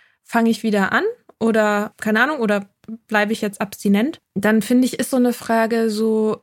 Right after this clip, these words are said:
was macht man denn anders, als man's davor gemacht hat? Weil man, ich meine, man macht ja Dry January oder so, solche Trinkpausen macht man ja, weil man irgendwie unzufrieden war. Dafür muss man auch keine handfeste Abhängigkeit gehabt haben. Aber irgendwie war man unzufrieden damit,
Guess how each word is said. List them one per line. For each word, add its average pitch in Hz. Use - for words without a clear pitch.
was 233
macht 247
man 240
denn 220
anders, 233
als 202
man's 196
davor 196
gemacht 190
hat? 196
Weil 220
man, 220
ich 202
meine, 226
man 214
macht 226
ja 226
Dry 196
January 269
oder 196
so, 190
solche 196
Trinkpausen 226
macht 202
man 233
ja, 220
weil 196
man 208
irgendwie 262
unzufrieden 185
war. 165
Dafür 196
muss 240
man 233
auch 220
keine 226
handfeste 220
Abhängigkeit 180
gehabt 165
haben. 170
Aber 190
irgendwie 285
war 226
man 226
unzufrieden 226
damit, 202